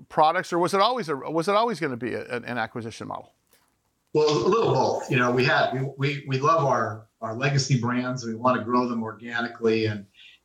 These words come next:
Speaker 2: um, and what those did for us before a-, any acquisitions was allowed us to get organized. And I assembled a team that's second to none. I mean, it really is a who's who in beverage, um, in this country, both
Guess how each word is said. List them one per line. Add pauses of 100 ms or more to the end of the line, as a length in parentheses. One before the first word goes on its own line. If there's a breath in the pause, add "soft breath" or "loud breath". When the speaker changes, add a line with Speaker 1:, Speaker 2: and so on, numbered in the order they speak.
(100)
Speaker 2:
um,
and
what
those
did
for
us
before
a-,
any
acquisitions (360)
was
allowed
us
to
get
organized.
And
I
assembled
a
team
that's
second
to
none. (420)
I
mean,
it
really
is
a
who's
who
in
beverage,
um,
in
this
country,
both